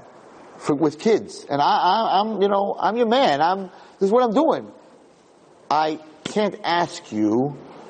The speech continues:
for my father's life, because when you daven, it's better to ask for a little than you get a lot, than ask for a lot, right?"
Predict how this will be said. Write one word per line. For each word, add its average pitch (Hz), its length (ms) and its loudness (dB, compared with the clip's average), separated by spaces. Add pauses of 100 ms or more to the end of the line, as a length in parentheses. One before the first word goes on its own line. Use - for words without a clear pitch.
(280)
for - 160 -4
my 135 120 0
father's 143 460 0
life, 113 440 0
because 127 560 -2 (1040)
when 127 160 -2
you 113 80 0
daven, 127 400 0
it's 104 80 -14
better 127 160 0
to - 180 -4
ask 120 200 -2
for 117 80 -4
a - 20 -2
little 123 220 0
than 113 120 -2
you 110 60 0
get 110 100 2
a 101 60 0
lot, 113 260 0
than 117 120 -4
ask 107 160 -4
for - 80 -6
a 95 80 -2
lot, 123 340 0
right?" 131 260 -2